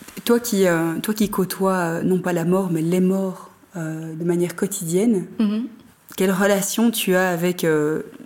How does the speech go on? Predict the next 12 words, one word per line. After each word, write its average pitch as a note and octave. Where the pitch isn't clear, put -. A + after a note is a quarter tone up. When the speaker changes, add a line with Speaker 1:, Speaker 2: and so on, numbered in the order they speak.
Speaker 1:
le, E3
le, C#3
le E3
présent F#3
et F#3+
puis E3
ce -
qu'il -
y -
a E3
après, -
finalement ? E3